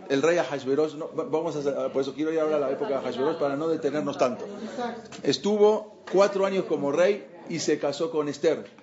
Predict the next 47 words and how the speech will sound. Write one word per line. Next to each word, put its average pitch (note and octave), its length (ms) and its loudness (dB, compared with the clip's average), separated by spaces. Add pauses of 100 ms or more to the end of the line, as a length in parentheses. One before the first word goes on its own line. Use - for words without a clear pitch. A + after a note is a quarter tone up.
(120)
O B2+ 60 -12
sea, A#2+ 140 0
el A2+ 80 -6
rey C#3 100 -2
Ahasverosh E3 520 -2
fue C3+ 120 -6
el B2+ 60 -10
que G#2+ 80 -10
se G2+ 100 -10
casó, B2 460 -2
lo G#2 100 -10
que G#2+ 80 -6
sabemos A#2 320 -4
de A#2+ 80 -4
la A#2+ 100 -2
Megilá. B2+ 440 -4 (360)
Después D3 260 0
de D3 40 0
cuatro C#3 240 -2
años C3+ 180 -4
de G#2+ 80 -8
su B2+ 140 -8
reinado, C#3+ 460 -2
este, A#2+ 540 -2
eh, G#2 40 -8
Ahasverosh A#2 540 -2
se A2+ 200 -6
casa C#3+ 440 -2 (340)
con G#2 160 -4
Esther. G2+ 380 -6
Y B2+ 80 -2
Ahasverosh, C#3 540 -4 (480)
eh, B2 720 0 (160)
estuvo C#3 300 0
diez C#3+ 220 0
años B2 240 -2
más C#3 200 0
en A#2 80 -6
total, D#3+ 480 2 (240)
este - 280 -2
rey C3 160 0
famoso, B2+ 420 -4
rey C#3 140 0
de B2 120 -2
Pu-, - 200 -10
de G2+ 100 -8
Purim, F#3 440 -2